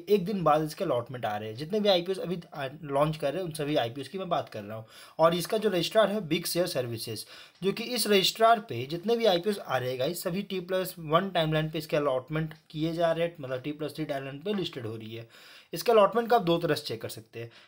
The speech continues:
या तो बीएससी, ए, ए, बी, बिग शेयर सर्विसेज प्राइवेट लिमिटेड,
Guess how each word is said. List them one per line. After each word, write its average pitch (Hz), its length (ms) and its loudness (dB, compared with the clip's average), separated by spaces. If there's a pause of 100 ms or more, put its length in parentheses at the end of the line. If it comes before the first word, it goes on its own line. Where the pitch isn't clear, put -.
(120)
या 151 140 4
तो 165 140 0
बीएससी, 170 500 0 (200)
ए, 156 120 2 (120)
ए, 131 200 -2
बी, 190 540 -2
बिग 165 220 0
शेयर 165 260 2
सर्विसेज 156 360 -2
प्राइवेट 156 320 2
लिमिटेड, 165 340 -6